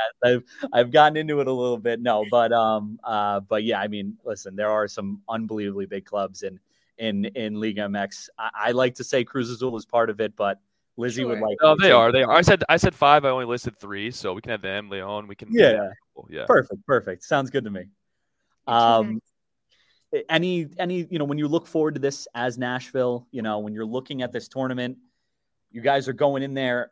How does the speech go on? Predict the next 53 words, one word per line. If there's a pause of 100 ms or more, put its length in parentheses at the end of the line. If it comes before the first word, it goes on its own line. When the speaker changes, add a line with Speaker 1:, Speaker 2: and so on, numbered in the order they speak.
(120)
Speaker 1:
I
mean,
the
mindset's
gotta
be, (400)
"We're
going
in
here
'cause
we
wanna
come
home
with
the
trophy,"
right? (1040)
Speaker 3:
Definitely.
That's,
that's
the
one
thing
missing
so
far
with,
with
Nashville
in
the
first, (100)
you
know,
this
is
our
fourth
season.
We
don't
have
a
trophy
yet. (200)
And
that's
frustrating
as
a
player,